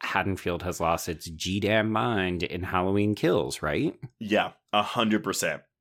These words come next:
Speaker 2: And again, and that, and that's the thing. Like, you're watching these movies and you're like, "Wow, there wasn't really a lot of new ideas in that David Gordon Green <laughs> trilogy."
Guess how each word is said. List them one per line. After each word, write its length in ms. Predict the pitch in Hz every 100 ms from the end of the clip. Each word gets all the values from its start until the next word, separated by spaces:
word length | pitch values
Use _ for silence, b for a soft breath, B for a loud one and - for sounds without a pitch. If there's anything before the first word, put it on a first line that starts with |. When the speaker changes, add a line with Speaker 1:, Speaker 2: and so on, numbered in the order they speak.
| _ _ -
Speaker 2:
And 100 | 254
again, 280 | 277 262 220
and 260 | 208 208
that, 180 | 247 -
and 80 | 139
that's 240 | 156 -
the 120 | - 208
thing. 240 | 233 220
Like, 160 | 185 170
you're 100 | 170
watching 340 | 147 165 175
these 120 | 160
movies 300 | 135 160 180
and 60 | 151
you're 80 | 147
like, 220 | 147 139
"Wow, 540 | 139 190 302 143 117 - B B B B -
there 100 | 190
wasn't 340 | 370 - 170
really 240 | 156 339 330
a 60 |
lot 240 | 247 226 226
of 80 | 175
new 220 | 180 214
ideas 640 | 190 170 147 202 170 135
in 60 | 131
that 160 | 131
David 260 | 120 120 113
Gordon 280 | 117 113 110
Green 200 | 110 131
<laughs> 20 |
trilogy." 600 | - 294 - 311 -